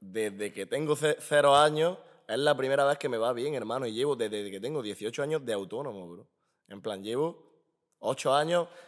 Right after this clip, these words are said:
joseando al máximo nivel, bro. Yo no tengo tiempo libre desde hace ocho años, hermano.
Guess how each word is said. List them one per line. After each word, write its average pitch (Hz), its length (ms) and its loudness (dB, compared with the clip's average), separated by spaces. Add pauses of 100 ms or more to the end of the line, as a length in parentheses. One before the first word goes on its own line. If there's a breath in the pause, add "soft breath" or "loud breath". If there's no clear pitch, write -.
(140 loud breath)
joseando 151 680 -2
al 113 220 -2
máximo 151 360 -4
nivel, 127 280 -2
bro. 120 280 -6
Yo 123 200 -4
no 151 100 0
tengo 147 220 -2
tiempo 135 300 -8
libre 139 260 -2
desde 113 140 -2
hace 113 140 -6
ocho 117 200 -6
años, 127 180 -8
hermano. 117 340 -14